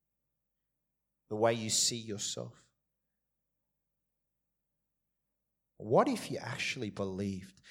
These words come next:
instead of trying to do everything and anything that you can to make this work,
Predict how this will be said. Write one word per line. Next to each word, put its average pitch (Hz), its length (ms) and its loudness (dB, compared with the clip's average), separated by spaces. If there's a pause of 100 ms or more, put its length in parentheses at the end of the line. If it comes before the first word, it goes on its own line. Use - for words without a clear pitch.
(120)
instead 247 480 4
of 147 240 6
trying 202 480 0
to 127 100 -2
do 143 340 0
everything 214 680 -2
and 123 120 -2
anything 180 460 -2
that 120 180 -2
you 151 140 -6
can 151 380 -6
to - 160 -12
make 117 280 -2
this - 300 -6
work, 110 180 -4